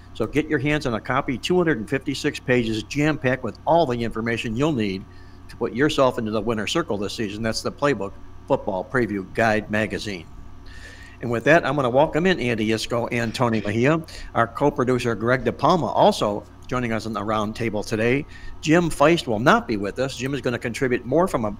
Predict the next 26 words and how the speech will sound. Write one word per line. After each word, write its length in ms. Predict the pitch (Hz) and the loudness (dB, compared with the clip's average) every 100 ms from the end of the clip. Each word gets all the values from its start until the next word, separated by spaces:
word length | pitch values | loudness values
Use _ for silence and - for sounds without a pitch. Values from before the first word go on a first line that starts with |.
| - 139 | -4 2
N 140 | 156 | 2
F 100 | 139 | 4
L 160 | 135 123 | 2 4
side 300 | - 139 123 | 4 4 2
of 80 | |
things 280 | - 127 139 | -2 -4 -4
throughout 280 | - 120 120 | -2 0 0
the 100 | 110 107 | -4 -4
N 140 | 123 | -2
F 120 | 110 | -2
L 120 | 110 95 | -2 2
football 400 | 226 226 98 101 | 0 4 2 2
season. 320 | 107 95 110 | -2 -4 -6
So 160 | 113 | -6
he's 160 | 101 139 | -4 0
got 140 | 156 | 2
a 40 | 135 | 4
week 200 | 156 160 | 2 6
off, 200 | 143 113 | 6 4
a 80 | 92 | 0
bye 240 | 113 127 | 2 2
week 180 | 139 139 - | 0 -4 -4
this 200 | 156 123 | -4 -4
week, 160 | 95 | -6
Jim 240 | - 104 92 | -6 -8 -6
does. 340 | 95 104 | -4 -4